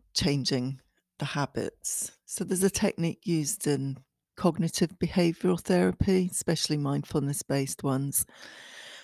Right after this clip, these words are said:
and it's called stop. S T O P P. So the first one is just stop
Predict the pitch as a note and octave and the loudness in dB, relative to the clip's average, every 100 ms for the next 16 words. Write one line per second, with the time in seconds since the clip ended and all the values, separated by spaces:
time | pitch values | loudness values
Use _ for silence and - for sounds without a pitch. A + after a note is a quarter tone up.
0 | - E3 D3+ - - F3+ D#3+ D3+ - - | -2 0 2 0 4 6 6 4 0 2
1 | - D3 - _ - - - _ _ _ | 6 6 6 _ 0 0 0 _ _ _
2 | _ - _ _ _ _ _ _ _ - | _ -20 _ _ _ _ _ _ _ 0
3 | D#3+ D#3+ - - - - - E3 D#3 - | 4 4 2 -4 -6 -4 2 4 4 0
4 | - D#3+ D#3+ D3+ D#3 - - - D#3+ C#3+ | 4 6 6 4 -2 -8 2 6 6 4
5 | C#3 B2+ _ - - D3+ B2 C#3+ C#3+ C3+ | 0 -6 _ -4 0 2 0 -2 -6 -10
6 | _ _ _ _ _ _ _ _ _ _ | _ _ _ _ _ _ _ _ _ _
7 | _ _ _ _ _ _ _ _ _ _ | _ _ _ _ _ _ _ _ _ _
8 | _ _ _ _ _ _ _ _ _ _ | _ _ _ _ _ _ _ _ _ _
9 | _ _ _ _ - - - - - - | _ _ _ _ -16 -12 -10 -12 -12 -16
10 | - - - - - - _ _ - - | -18 -18 -20 -20 -20 -20 _ _ -18 -12
11 | - G3 G3 - A3 G#3+ - E3 D#3 G#3 | -4 -2 -2 2 2 4 2 2 2 0
12 | B3+ B3+ F3 E3+ - D#3+ - - - F#3+ | -2 -4 0 0 0 0 0 -4 4 4
13 | B2+ - | 6 2